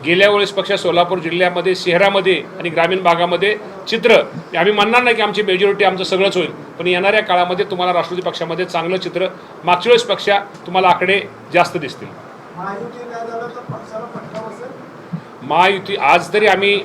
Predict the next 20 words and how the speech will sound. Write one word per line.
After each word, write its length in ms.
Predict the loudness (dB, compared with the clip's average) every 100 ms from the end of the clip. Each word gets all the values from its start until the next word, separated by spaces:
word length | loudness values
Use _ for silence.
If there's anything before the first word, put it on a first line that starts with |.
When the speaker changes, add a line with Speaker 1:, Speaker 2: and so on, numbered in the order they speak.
| 0
Speaker 1:
महायुती 360 | 4 4 2
म्हणूनच 300 | -2 0 -2 -2
निवडणुका 440 | -2 0 2 2
लढवतोय, 500 | 4 2 0 0 0
महायुती 380 | 0 0 0 -2
म्हणूनच 280 | -2 -2 -2
शेवटी 200 | -4 -2
निर्णय 280 | -2 -2
घेतोय, 340 | -2 -2 -2 -4 -4 -14 -18 -8
परंतु 380 | -4 -2 -2 -4
शेवटी 560 | -4 -6 0 2 2 -2 -8 -18 -20 -20 -16 0
हा 80 | 0
निर्णय 460 | 2 2 4 4 0 -10
मुख्यमंत्री 560 | -12 -4 2 2 2 2
आणि 120 | 2
दोन्ही 220 | 2 2
उपमुख्यमंत्री 680 | 2 0 -4 -2 -2 -2 -2
घेणार 240 | 2 4 4
आहेत. 120 | 0
शेवटी 420 | -4 -2 -2 -4